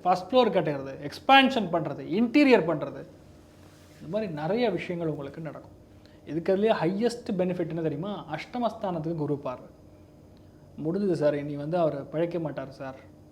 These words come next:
அவருக்கு சர்ஜரிங்க, உள்ள கூட்டு போட்டாங்க, ஐஸ்-, ஐ சி யூ-ல இருக்காரு, சொல்லிட்டாங்க, எங்க அப்பா பிழைக்க மாட்டாருன்னு சொல்லிட்டாங்க"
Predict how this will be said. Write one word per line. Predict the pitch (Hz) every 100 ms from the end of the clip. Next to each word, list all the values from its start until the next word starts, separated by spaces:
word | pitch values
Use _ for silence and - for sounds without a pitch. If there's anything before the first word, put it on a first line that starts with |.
| - -
அவருக்கு | 143 143 - 156
சர்ஜரிங்க, | 147 175 170 139 135 - - - - - -
உள்ள | - 165
கூட்டு | 170 202 170
போட்டாங்க, | 151 135 131 135
ஐஸ்-, | 165 165
ஐ | 160
சி | 175 190
யூ-ல | 156
இருக்காரு, | 143 151 135 135 - - - - - -
சொல்லிட்டாங்க, | 165 175 170 151
எங்க | 139
அப்பா | 165
பிழைக்க | 156 151 156
மாட்டாருன்னு | 147 143 139 135
சொல்லிட்டாங்க" | 131 127 127